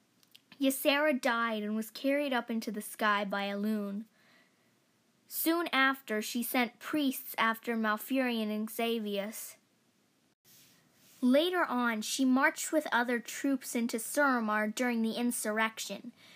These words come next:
Tyrande was worried that Thri-, Thalisra would betray her people like the previous leaders, Azshara and Elasan, did.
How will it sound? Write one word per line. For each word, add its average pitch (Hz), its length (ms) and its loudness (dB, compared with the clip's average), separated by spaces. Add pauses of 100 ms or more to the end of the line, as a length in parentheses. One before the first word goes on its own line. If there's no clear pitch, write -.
(240)
Tyrande 330 680 4
was 277 280 2
worried 269 580 2 (220)
that 226 300 2 (140)
Thri-, 254 300 4 (180)
Thalisra 254 720 2
would 220 200 -2
betray 320 460 2
her 302 120 0
people 262 420 -2
like 220 240 -2
the 220 80 -4
previous 269 680 0
leaders, 214 440 -4
Azshara 226 680 0
and 208 120 -4
Elasan, 214 720 -2
did. 214 400 0